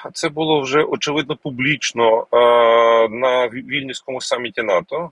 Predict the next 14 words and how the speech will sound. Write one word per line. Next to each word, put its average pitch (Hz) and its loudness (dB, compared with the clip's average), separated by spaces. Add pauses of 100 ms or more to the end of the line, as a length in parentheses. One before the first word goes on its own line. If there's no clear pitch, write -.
(140)
коли 139 -6
він 135 -6
раптом 139 0
оголосив 123 -4
про 120 0
підтримку 120 -6
прагнень 113 0
Швеції 110 -4
приєднатися 107 -4
до 143 -8
нато, 151 -4 (440)
коли 147 0
він 147 -2
оголосив 135 0